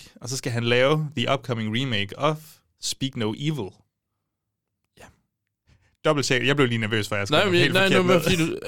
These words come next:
Speaker 2: øh, når du siger, han har lavet, altså instrueret, du mener?
Speaker 1: Ja.
Speaker 2: Han har ikke instrueret, øh, Descent to, har han?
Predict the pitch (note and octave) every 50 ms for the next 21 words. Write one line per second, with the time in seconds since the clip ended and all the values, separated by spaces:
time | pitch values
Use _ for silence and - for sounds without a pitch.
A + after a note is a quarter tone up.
0 | - - - A#2 - - A#2 C#3 C3+ B2+ A#2 - C#3 B2+ B2+ A#2+ A#2 A2+ A2+ A2+
1 | A#2 B2 C#3+ D3 C3+ A2 G2+ G#2 - - _ _ _ - A#2 A2+ A2+ C3 B2 A#2
2 | - C#3 C#3 B2+ G#2+ G#2 G#2+ G#2 G2 G2+ - - B2+ - - - _ _ _ _
3 | _ - G#2+ G#2 B2 D3+ C#3 A#2 - B2+ B2 A#2 A2 G#2+ G#2+ G#2 G#2 G#2 G#2 G#2
4 | G#2 G2+ - - _ _ _ _ _ _ _ _ _ _ _ _ _ - B2 G#2+
5 | - A#2+ A#2+ A#2+ - - D3+ D#3+ D3 C#3+ C3+ A2+ A2